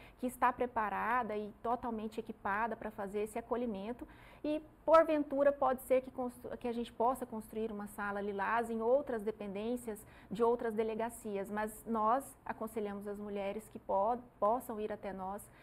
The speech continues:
que nos procurem na Delegacia de Atendimento à Mulher, que nós vamos a, a, a recebê-las com o maior carinho e o maior cuidado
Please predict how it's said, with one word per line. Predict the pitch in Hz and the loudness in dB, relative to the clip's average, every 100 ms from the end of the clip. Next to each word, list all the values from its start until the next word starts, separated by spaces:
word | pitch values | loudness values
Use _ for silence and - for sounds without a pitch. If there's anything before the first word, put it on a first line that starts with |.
| - - | -16 -4
que | 262 | -2
nos | 277 | 0
procurem | - 302 294 277 262 | 2 2 2 -2 0
na | |
Delegacia | 240 226 214 214 214 | -2 -2 -2 -4 -6
de | 208 | -6
Atendimento | 202 202 202 196 190 | -8 -10 -8 -10 -8
à | 208 | -10
Mulher, | 190 190 202 220 | -6 -2 -2 -4
que | 226 | -8
nós | 220 220 | -8 -6
vamos | 214 220 | -6 -6
a, | 220 220 - | -8 -10 -10
a, | - 202 | -6 -6
a | 202 214 - - - | -6 -10 -12 -14 -8
recebê-las | 220 220 202 214 226 226 - - - - | -8 -6 -2 0 0 -4 -12 -20 -20 -6
com | 233 | -4
o | |
maior | 226 226 247 | 0 2 0
carinho | 262 226 208 226 233 220 | 0 -4 -2 -2 -2 -4
e | |
o | 220 | -4
maior | 220 214 240 | -2 -2 -2
cuidado | 247 247 202 196 208 | -2 2 4 4 2